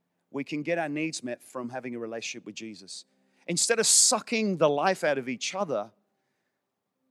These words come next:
and trying to get our identity from each other and trying to get our affirmation from each other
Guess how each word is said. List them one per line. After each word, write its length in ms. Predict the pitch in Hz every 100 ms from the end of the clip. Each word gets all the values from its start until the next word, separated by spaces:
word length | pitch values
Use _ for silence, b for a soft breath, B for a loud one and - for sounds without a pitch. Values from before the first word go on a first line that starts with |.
| _ _ _ _ -
and 120 | 151
trying 180 | - 208
to 60 |
get 160 | 185 202
our 120 | 180
identity 540 | 165 156 214 208 165 156
from 260 | - 151
each 240 | 143 - 196
other 280 | 180 123 98 _ _ _ _ _ b b
and 100 | -
trying 160 | - 208
to 80 | 185
get 160 | 196
our 140 | 175 175
affirmation 720 | 185 180 175 214 190 165 139
from 200 | - 156
each 200 | 143 -
other 260 | 180 147